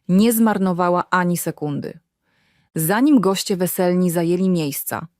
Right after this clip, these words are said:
zastanawiając się, dlaczego ceremonia się nie zaczęła, Małgorzata podłączyła telefon do systemu audio-wideo posiadłości. Obsługa próbowała ją powstrzymać, ale powiedziała tylko: „Zaufajcie mi, to musi być pokazane”.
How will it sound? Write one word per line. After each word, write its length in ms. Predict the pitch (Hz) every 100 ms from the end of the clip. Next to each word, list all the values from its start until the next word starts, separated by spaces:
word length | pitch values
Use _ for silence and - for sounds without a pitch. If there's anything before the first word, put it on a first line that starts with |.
| -
zastanawiając 680 | 165 - 175 175 196 196 -
się, 120 | 185
dlaczego 560 | 170 180 - 269 262
ceremonia 580 | 254 202 175 175 175 170
się 200 | 165 170
nie 160 | 175 214
zaczęła, 580 | 208 - 165 139 135 202 _ _ _
Małgorzata 580 | 202 254 240 202 170 190
podłączyła 540 | 185 175 175 - 247 214
telefon 460 | 180 165 160 175
do 80 | 175
systemu 500 | - 165 - 185 - _
audio-wideo 680 | 185 196 208 185 170 175 165
posiadłości. 760 | 170 170 170 151 - - - - _ _ _ _ _ _ _ _
Obsługa 480 | 175 - 269 285 285
próbowała 520 | 247 190 180 190 185
ją 160 | 180 170
powstrzymać, 640 | 175 - - 196 156 165
ale 180 | 185 185
powiedziała 520 | 202 196 196 240 262
tylko: 520 | 233 190 160 175 196 220 _ _ _ _ _
„Zaufajcie 960 | 165 170 214 226 - 233 220 196 - 151
mi, 280 | 151 165 196 _ _ _ _
to 120 | 202
musi 280 | 190 190 185
być 180 | 175 -
pokazane”. 600 | 175 180 170 156 113